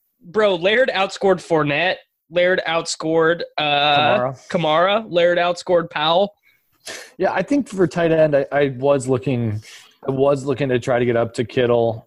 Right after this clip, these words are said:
Speaker 2: um, or even, even Fant at three four, I thought had a just much better floor, but, um, I think at two five, it was just, I ended up there. But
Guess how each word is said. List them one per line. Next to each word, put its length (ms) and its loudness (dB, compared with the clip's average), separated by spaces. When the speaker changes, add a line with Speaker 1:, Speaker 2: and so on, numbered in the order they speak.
Speaker 2:
um, 600 -2
or 680 0
even, 440 0
even 280 2
Fant 680 -4
at 280 0
three 180 2
four, 420 0
I 80 -4
thought 300 0
had 200 -2
a 60 0
just 260 -8
much 220 -6
better 200 -2
floor, 480 -2
but, 220 2
um, 480 -2
I 80 -2
think 200 -2
at 100 -2
two 160 0
five, 400 -4
it 100 -6
was 100 -8
just, 380 -10
I 140 -4
ended 200 -6
up 140 -4
there. 200 -4
But 280 -2